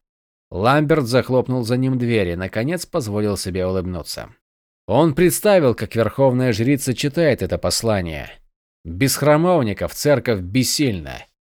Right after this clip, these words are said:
Кучка дряхлых старух, вооруженных одними словами. Что она предпримет?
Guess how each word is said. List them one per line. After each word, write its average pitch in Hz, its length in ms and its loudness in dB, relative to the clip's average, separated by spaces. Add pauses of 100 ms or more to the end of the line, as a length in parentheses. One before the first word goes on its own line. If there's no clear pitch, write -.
(400)
Кучка 160 460 2
дряхлых 127 560 2
старух, 131 460 0
вооруженных 113 800 0
одними 117 400 0
словами. 117 720 -2 (240)
Что - 340 0
она 180 200 2
предпримет? 147 720 -2